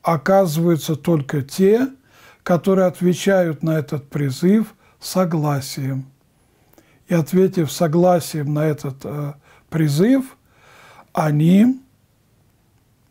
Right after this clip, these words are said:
крестятся в Святой Церкви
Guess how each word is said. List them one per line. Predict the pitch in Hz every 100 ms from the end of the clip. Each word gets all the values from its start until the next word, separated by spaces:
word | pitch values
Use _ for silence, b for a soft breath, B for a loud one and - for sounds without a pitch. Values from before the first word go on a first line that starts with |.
| _ _ _ _ _ _ _ _ _ -
крестятся | 185 196 185 160 135 160
в | 139
Святой | 160 147 151 135
Церкви | - 185 214 214 220 226 226